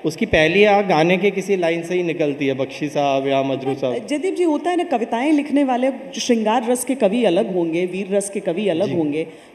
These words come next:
Speaker 2: पर आपकी गीतों में अगर हर रस निकल आ रहा है तो वो तो साहित्य की उस,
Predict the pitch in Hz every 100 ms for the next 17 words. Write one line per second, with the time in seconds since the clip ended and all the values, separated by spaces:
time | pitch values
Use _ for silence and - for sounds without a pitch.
0 | - 254 262 - - - - - - 135
1 | 156 - - 285 208 214 277 277 277 269
2 | 254 196 240 196 269 - 226 220 226 190
3 | 156 160 135 143 208 - - - - -
4 | - 220 254 262 311 302 - - - -
5 | 214 208 269 - 330 311 302 - -